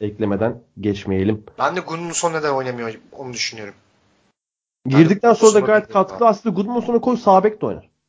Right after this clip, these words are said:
Speaker 2: Oynar, Gudmundsson her yer, her yerde oynar
Speaker 1: Her
Speaker 2: ya.
Speaker 1: yerde oynar yani.
Speaker 2: Çok çalışkan, müthiş,
Speaker 1: Hı hı.
Speaker 2: disiplinli bir adam.
Speaker 1: Kesinlikle öyle. Hatta sen Phil Barsley'den hiçbir şekilde katkı alamıyorsun. Belki Gudmundsson orada kullanırsan abi,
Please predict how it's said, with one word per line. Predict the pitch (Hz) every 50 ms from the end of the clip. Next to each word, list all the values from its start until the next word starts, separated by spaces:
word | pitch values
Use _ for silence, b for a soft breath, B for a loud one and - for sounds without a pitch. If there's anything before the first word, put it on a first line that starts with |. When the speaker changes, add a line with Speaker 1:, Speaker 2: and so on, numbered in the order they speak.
| _ _ _ _ _ _ _
Speaker 2:
Oynar, | 117 120 139 190 190 -
Gudmundsson | 143 147 170 185 - 202 147
her | 135 156 180
yer, | 220 220 190
her | 196 202
yerde | 220 220 202 175 160
oynar | 135 123 120
Speaker 1:
Her | 165 196 208
Speaker 2:
ya. |
Speaker 1:
yerde | 202 202 196 170 175
oynar | 165 165 175 165 147
yani. | 123 113 101 95 73 98 - _ _ _
Speaker 2:
Çok | - - 185 - -
çalışkan, | - 165 160 165 - - - 175 175
müthiş, | 160 151 147 - 180 - - -
Speaker 1:
Hı | 127
hı. | 113
Speaker 2:
disiplinli | 127 156 151 - - - 165 160 160 160
bir | 143
adam. | 123 110 104 101 - _ _ _ _ _ _ _ _ _
Speaker 1:
Kesinlikle | 127 120 120 - 147 147 147 - 147
öyle. | 139 127 107 95 - _ _ _ _ _ _ _ _ _ _ _ _ _ _ _ _ _
Hatta | 131 151 156 - 196 185 175
sen | - 196 185 175
Phil | - 190 175 165 160
Barsley'den | 185 180 180 - 185 180 165
hiçbir | - -
şekilde | - 208 190 180 160
katkı | - 165 156 156 - 233
alamıyorsun. | 233 226 196 151 123 123 127 135
Belki | 135 143 147 147
Gudmundsson | 143 139 156 156 165 165 160 - 165 160
orada | 160 160 160 156
kullanırsan | - 160 151 165 190 202 196 185 156
abi, | 139 135 135 156 226